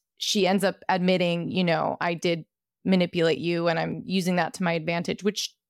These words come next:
like you said at the end, I agree with you. I don't think they, that he followed that thread all the way. And it was one of the things I was sort of confused about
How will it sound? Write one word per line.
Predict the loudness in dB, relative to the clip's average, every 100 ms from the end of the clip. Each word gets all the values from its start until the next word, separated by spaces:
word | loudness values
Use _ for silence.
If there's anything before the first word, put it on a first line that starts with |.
| _ _ _
like | 0 0 2
you | -2
said | 2 2
at | 2
the | 0
end, | 0 2
I | 2 0
agree | 0 2 2
with | 2
you. | 2 2
I |
don't | 2 0
think | -2 0
they, | -2 -2 _ -6
that | -2 0
he | 2
followed | 2 2 2
that | 0 -2 -6 0
thread | 2 4
all | 2
the | 2
way. | 0 0 -4 -2
And | 0
it | 2
was | 2
one | 2 2
of |
the | 0
things | 0 2 4
I | 2
was | 2
sort | 2 0
of | 0
confused | -2 0 -2 0
about | 0 2 0 -2